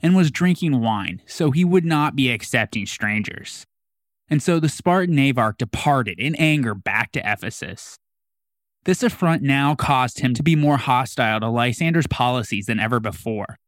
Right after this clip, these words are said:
According to Xenophon, he was convinced that the Greeks were in a most miserable condition because they flattered the Persians for the sake of money. And when he returned home, he planned to reconcile the Athenians and the Spartan.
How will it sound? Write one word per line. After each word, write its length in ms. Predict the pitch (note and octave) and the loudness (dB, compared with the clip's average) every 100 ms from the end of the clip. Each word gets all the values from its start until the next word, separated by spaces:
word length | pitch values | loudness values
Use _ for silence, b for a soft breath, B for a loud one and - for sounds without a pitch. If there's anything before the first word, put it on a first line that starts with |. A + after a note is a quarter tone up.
| _ - | _ -6
According 420 | C#3 G3 A3 A#3+ | 0 2 2 2
to 60 | |
Xenophon, 560 | C3+ B2 B2 - F2+ G2+ | 2 2 0 -2 -8 -4
he 160 | C3+ F3+ | 0 0
was 200 | B3 A#3+ | 0 0
convinced 540 | B3 E3 B2 A2 A2+ | 2 2 2 0 -2
that 120 | B2 | -2
the 60 | A#2 | -4
Greeks 480 | A2 A#2+ A2+ G2+ - | -2 0 -2 -2 -2
were 180 | D3 D3+ | 0 4
in 80 | |
a 80 | D3+ | 4
most 400 | D3+ D#3 D#3+ - | 4 2 2 2
miserable 600 | C3+ C#3 D3 D#3 D3 C#3+ | 2 4 4 2 2 0
condition 560 | A#2+ A#2+ G#2+ G2+ - - | 0 0 -2 -2 -6 -8
because 280 | - D#3 D3+ | -6 0 0
they 120 | D#3 | 0
flattered 580 | D3+ - D3 D3 E3+ F#3 | -2 -4 -2 0 2 2
the 80 | F3 | 2
Persians 560 | - C#3 B2+ A#2 G2+ - | 0 0 0 0 -4 -6
for 120 | D3 | -4
the 120 | C3 | -4
sake 380 | - - C3 B2 | -4 0 0 0
of 140 | A2 | -4
money. 340 | A2 G#2 F2+ F2 _ _ _ | -4 -4 -8 -16 _ _ _
And 160 | - D3+ | -2 2
when 100 | D#3 | 2
he 80 | D#3 | 2
returned 440 | D3+ - F3 E3+ | 0 0 0 0
home, 400 | - C3+ A2+ E2+ - b | 0 0 0 -4 -16 b
he 140 | - D#3+ | -6 0
planned 380 | - D#3+ F#3 | 0 2 2
to 60 | A3 | 2
reconcile 760 | D3+ C#3 C3+ D3+ B2 C3 A#2+ A2+ | 2 0 2 -2 0 0 0 0
the 120 | G#2+ | -4
Athenians 520 | F#2+ A#2+ A2+ A2+ G#2+ | 0 0 2 0 -2
and 80 | G2+ | -6
the 40 | |
Spartan. 640 | - - - G#2+ - D#2 | -8 -8 -4 -4 -4 -12